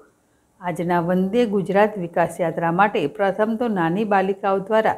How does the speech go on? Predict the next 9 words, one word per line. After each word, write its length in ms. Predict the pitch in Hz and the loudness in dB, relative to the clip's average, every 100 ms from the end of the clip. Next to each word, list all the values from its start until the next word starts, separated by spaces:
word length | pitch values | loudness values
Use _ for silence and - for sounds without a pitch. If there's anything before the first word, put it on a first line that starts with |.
| - _ _ _ _ 202 | -6 _ _ _ _ 0
રથને 380 | 190 - 233 247 | 0 0 -2 -2
કુમકુમના 640 | 220 190 185 233 220 214 220 | -2 -4 -4 -2 0 2 0
તિલક 400 | 220 170 175 170 185 | -2 -2 -2 -2 -4
કરી 260 | 226 220 147 170 | 0 0 0 -2
અધિકારીઓ 640 | 180 214 208 220 214 240 185 | -2 -2 0 2 4 2 2
અને 180 | 175 170 | -2 -4
ચૂંટાયેલા 640 | 170 196 185 226 220 233 | -4 -6 0 4 6 6
પ્રતિનિધિઓની 840 | 233 180 147 175 170 160 180 175 180 | 4 -2 -4 -2 -2 -2 -2 -2 -2
હાજરીમાં 680 | 175 165 170 226 233 180 | -2 -4 0 0 2 0